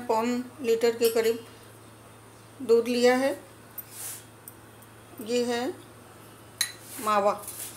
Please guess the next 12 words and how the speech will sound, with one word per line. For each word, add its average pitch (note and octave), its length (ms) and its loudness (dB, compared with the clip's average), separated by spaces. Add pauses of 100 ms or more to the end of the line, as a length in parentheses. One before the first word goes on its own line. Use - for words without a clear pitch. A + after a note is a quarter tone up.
(680)
आधा A3+ 240 6
बाउल, A#3+ 340 2
छोटा B3+ 400 4
आधा A#3+ 180 4
बाउल A#3+ 220 2
के B3 140 -2
करीब A#3 280 2
मावा A3 340 -2
है C4 140 0
फ्रेंड्स। C4 400 -4 (1040)
ये C4 80 -6
देखिए, B3 420 -4